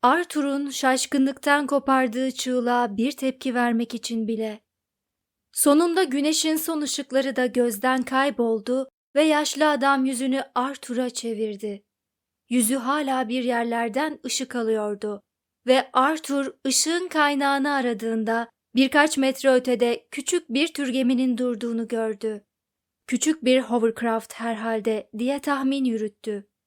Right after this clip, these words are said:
Geminin çevresinde loş bir ışık havuzu oluşmuştu. Adam Arthur'a baktı. Görünüşe göre hüzünlenmiş gibiydi.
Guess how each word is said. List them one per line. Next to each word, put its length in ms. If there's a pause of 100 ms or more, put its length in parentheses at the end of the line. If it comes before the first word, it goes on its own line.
(440)
Geminin 400
çevresinde 800
loş 320
bir 100
ışık 320
havuzu 340
oluşmuştu. 840 (600)
Adam 300
Arthur'a 500
baktı. 480 (340)
Görünüşe 460
göre 300
hüzünlenmiş 720
gibiydi. 640